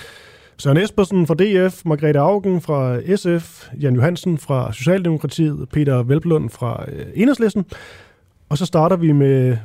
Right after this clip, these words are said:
Venstres indrigsordfører, der hedder Annie, øh, Matthiesen. Og, øhm, det første, vi spørger Annie om, der ligesom er det gennemgående spørgsmål, det er, hvorvidt hun tror, hun er,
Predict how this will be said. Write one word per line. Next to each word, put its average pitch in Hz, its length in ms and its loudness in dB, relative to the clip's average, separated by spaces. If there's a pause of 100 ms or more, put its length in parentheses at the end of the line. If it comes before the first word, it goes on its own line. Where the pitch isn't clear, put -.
Venstres 143 520 -2
indrigsordfører, 147 880 -2
der 117 80 -6
hedder 120 280 -4
Annie, 127 440 -2
øh, 104 260 -6
Matthiesen. 226 400 -4 (600)
Og, 120 300 2
øhm, 113 300 0 (240)
det 139 80 -4
første, 196 280 0
vi 151 120 0
spørger 170 400 -2
Annie 151 280 2
om, 147 180 -4 (340)
der 123 120 -4
ligesom 139 260 0
er 117 60 0
det 123 100 -2
gennemgående 131 400 0
spørgsmål, 123 400 -2
det 127 80 0
er, 127 80 0
hvorvidt 139 640 -2
hun - 280 -6
tror, 143 380 -6
hun 143 160 -2
er, 135 200 -2